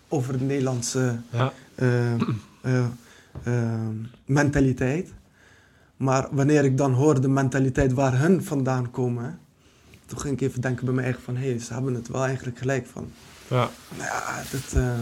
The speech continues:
Speaker 2: Hey, wa-, wa-, wat ik me ook wel afvraag is, eh, hoe kijken jullie daar na-, naartoe? Want ik gaf net al aan van, ik vind het bijzonder om te horen en ik, ik, ik, ik merk dat ik dat, eh, mooi vind, hè, dat jullie dat op die manier voelen. Tegelijkertijd begrijp ik natuurlijk ook de andere kant, hè, dus dat er dus een groep Nederlanders,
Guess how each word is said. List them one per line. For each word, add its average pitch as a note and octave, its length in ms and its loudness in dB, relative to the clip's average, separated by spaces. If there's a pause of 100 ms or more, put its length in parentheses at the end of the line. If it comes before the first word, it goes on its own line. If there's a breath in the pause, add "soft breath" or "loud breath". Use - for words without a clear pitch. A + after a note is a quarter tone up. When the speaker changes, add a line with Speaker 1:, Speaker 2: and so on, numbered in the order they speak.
(420)
Speaker 2:
Hey, C3 140 0
wa-, E3+ 100 -4
wa-, C#3+ 180 2 (140)
wat C#3+ 200 0
ik C3 80 -2
me C#3 100 2
ook D3+ 120 2
wel B2+ 80 2
afvraag A#2+ 500 2
is, A2+ 200 -2
eh, A#2 60 -2
hoe B2 160 2
kijken B2+ 360 2
jullie B2+ 140 0
daar G2+ 160 -2
na-, G2+ 260 -4
naartoe? A2+ 360 -4
Want A2 120 0
ik A2+ 80 -2
gaf B2+ 160 6
net B2+ 160 4
al A#2+ 100 4
aan A#2+ 160 8
van, A#2 160 0
ik A2+ 120 0
vind B2 120 2
het A2+ 100 0
bijzonder A#2 380 2
om A2+ 120 2
te A2 80 0
horen A2 440 4
en A2 160 0
ik, G#2 60 -2
ik, B2+ 220 -4
ik, - 160 -4 (160)
ik A#2+ 140 -4
merk A2 220 0
dat A2 100 -4
ik G#2 100 -4
dat, G#2+ 220 -4
eh, G#2+ 380 -2
mooi A#2+ 340 6
vind, B2 300 0
hè, A#2 140 2
dat A#2 180 0
jullie G#2+ 200 0
dat G#2+ 200 -2
op G#2 100 -4
die A2+ 100 -2
manier A2 280 -2
voelen. A#2+ 400 2 (160 loud breath)
Tegelijkertijd A#2 840 4
begrijp A#2 380 4
ik A2 60 -2
natuurlijk A2+ 340 0
ook A#2+ 180 0 (160)
de A2+ 160 -6
andere B2 340 4
kant, C3 320 4
hè, B2 160 2
dus D3+ 140 -4
dat A#2 140 -4
er A2 120 0
dus G#2+ 160 -4
een A2 80 -4
groep B2 280 -2
Nederlanders, A2+ 720 -2